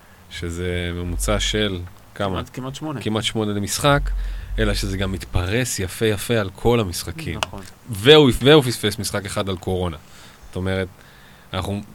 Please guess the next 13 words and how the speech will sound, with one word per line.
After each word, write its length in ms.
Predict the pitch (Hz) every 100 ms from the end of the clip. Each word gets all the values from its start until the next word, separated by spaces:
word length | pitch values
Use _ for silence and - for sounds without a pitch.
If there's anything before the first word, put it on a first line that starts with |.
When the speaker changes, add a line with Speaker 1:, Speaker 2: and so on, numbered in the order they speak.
| - -
Speaker 1:
נדבר 320 | 107 101 104 139
יותר 240 | 135 135
מאוחר 460 | 139 123 - 131 117
על, 160 | 107
אה, 280 | 101 98 98 92
כאילו 140 | 110
בהמשך 320 | 104 98 143
של 120 | 143 123
החלק 220 | 135 139
הזה, 160 | 117
על 60 | 104
סון 240 | - 139 123
וקיין, 420 | 120 190 175